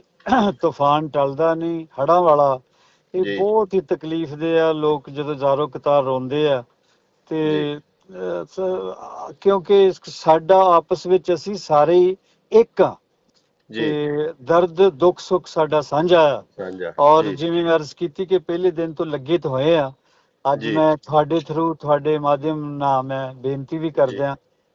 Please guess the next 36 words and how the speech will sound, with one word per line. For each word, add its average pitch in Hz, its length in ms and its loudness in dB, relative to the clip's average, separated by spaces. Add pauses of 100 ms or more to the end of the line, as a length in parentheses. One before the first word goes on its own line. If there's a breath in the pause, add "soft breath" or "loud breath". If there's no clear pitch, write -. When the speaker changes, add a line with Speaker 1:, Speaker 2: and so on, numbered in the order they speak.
(120)
Speaker 1:
ਕਿ 156 100 -6
ਮੈਂ 151 480 4 (380)
<clears throat> 269 360 4
ਮੁਨਾਸਿਬ 147 500 -2
ਸਮਝਦਾ 165 380 -2
ਕਿ 165 140 -6
ਦਰਬਾਰ 131 440 0
ਵੱਲੋਂ 151 320 -6
ਹੋ 127 200 -4
ਰਿਹਾ 151 140 -4
ਸਾਰਾ, 131 380 -6 (360 soft breath)
ਸਾਰਿਆਂ 156 340 4
ਨੂੰ 165 80 0
Speaker 2:
ਜੀ। 143 60 -4
Speaker 1:
ਪਤਾ - 240 4
ਹੀ 180 140 4
ਆ, 131 120 0 (440)
ਪਰ 160 160 -2
ਮੈਂ 147 140 -2
Speaker 2:
ਜੀ। 165 60 0
Speaker 1:
ਵੀ 185 100 0
ਬੇਨਤੀ 156 420 -4
ਕਰਾਂ 156 320 -2
ਕਿ 151 340 -8 (420)
ਜਿਹੜਾ 180 360 4
Speaker 2:
ਜੀ। 170 60 -2
Speaker 1:
ਬੰਦਾ 165 260 2
ਵੀ 160 200 -2
ਜਿੰਨੀ 151 320 -4
ਜੋਗਾ 147 380 2
ਹੈ, 143 280 4
ਉਹਨੂੰ 147 280 -6
ਸੇਵਾ 139 380 -2
ਪਾਉਣੀ 139 280 -4
ਚਾਹੀਦੀ 151 480 -6
ਹੈ। 123 160 -8